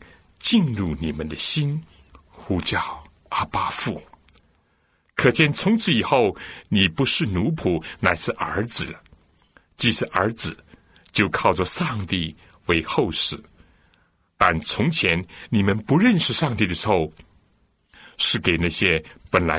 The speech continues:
不是神的做奴仆。现在你们既然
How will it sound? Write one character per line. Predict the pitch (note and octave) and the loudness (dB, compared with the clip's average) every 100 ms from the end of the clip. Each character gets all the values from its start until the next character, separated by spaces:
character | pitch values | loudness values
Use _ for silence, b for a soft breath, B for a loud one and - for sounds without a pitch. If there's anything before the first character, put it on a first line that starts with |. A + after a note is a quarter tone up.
| - | -2
不 | F3 | 0
是 | D#3 - C#3+ F2+ b b b b _ - | 2 2 0 -4 b b b b _ 0
神 | - - E2 E2 | 2 2 -2 -4
的 | E2 - _ _ | -6 -8 _ _
做 | - A#2+ D#2+ | 0 0 -2
奴 | D#2 G#2 | -4 -6
仆。 | - E2 - b b b b b b | -6 -8 -10 b b b b b b
现 | - A2+ F#2 | 0 2 4
在 | F#2 | 2
你 | F2+ | 2
们 | E2+ F2+ - | 0 -2 0
既 | E3+ B2+ | -2 0
然 | D#2 E2 | -2 -2